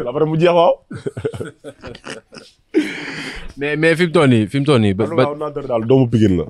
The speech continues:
Speaker 1: Waaw, Doudou Sané doomu Pikine la. Waaw, na gars yi xam loolu bu baax a baax. Waaw, mbapat moo ñu boole quoi, mais du arène. Waaw, parce que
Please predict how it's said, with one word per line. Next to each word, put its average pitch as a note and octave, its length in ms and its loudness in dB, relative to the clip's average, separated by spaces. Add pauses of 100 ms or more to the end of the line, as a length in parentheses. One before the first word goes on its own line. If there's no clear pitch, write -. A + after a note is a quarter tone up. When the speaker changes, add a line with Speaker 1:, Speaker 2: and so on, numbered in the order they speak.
(560)
Speaker 1:
Waaw, F#2+ 180 4
Doudou G#2+ 120 -4
Sané G#2 260 0
doomu G#2 200 -4
Pikine F#2+ 240 -4
la. D2 80 -8 (440)
Waaw, F#2 140 4
na G#2 80 2
gars G#2+ 200 6
yi F#2 60 4
xam F#2+ 200 -2
loolu F2+ 200 0
bu E2 100 -6
baax G#2+ 100 2
a A#2+ 40 -2
baax. F#2 180 -2 (540)
Waaw, F2+ 180 -2 (120)
mbapat C#3+ 200 4
moo D3+ 180 4
ñu C#3+ 100 4
boole C3 240 4
quoi, B2+ 160 4
mais A2+ 140 2
du A2+ 60 2
arène. G2+ 220 0 (600)
Waaw, F2 160 -2
parce A2+ 160 -4
que A2+ 200 2